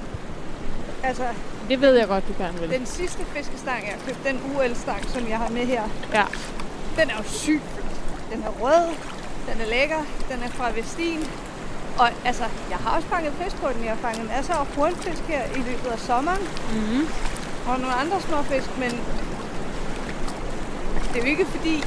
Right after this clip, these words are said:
Speaker 1: at jeg ligesom har tænkt, okay, den der, det var en rigtig god fiskestang, for jeg anede ikke noget om den, jeg synes bare, det var flot. Og
Speaker 2: Jamen.
Speaker 1: det, sådan er det også med min, min fluestang, at min fluestang er en god stang. Det er der
Speaker 2: Ja.
Speaker 1: ikke nogen tvivl om.
Speaker 2: Nej.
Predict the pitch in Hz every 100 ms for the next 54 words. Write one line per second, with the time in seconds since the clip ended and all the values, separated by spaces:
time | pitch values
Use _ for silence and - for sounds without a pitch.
0 | - 254 240 233 277 302 269 262 - 262
1 | 247 254 226 - - - - - - -
2 | 240 233 240 262 254 208 208 - 240 220
3 | 214 220 214 254 240 233 247 226 214 196
4 | 240 208 240 294 269 247 254 226 233 262
5 | 214 226 - 269 - - - 233 - -
6 | - - - - - - - - - -
7 | - - 254 226 277 262 262 - 320 311
8 | 294 277 294 302 277 277 247 247 240 -
9 | - - - - - 247 240 - 285 302
10 | 349 330 320 277 - - - - 233 240
11 | - 302 - 254 208 233 226 233 - 220
12 | - - - - - - - - - -
13 | - - - 262 226 202 247 233 247 208
14 | - - - 220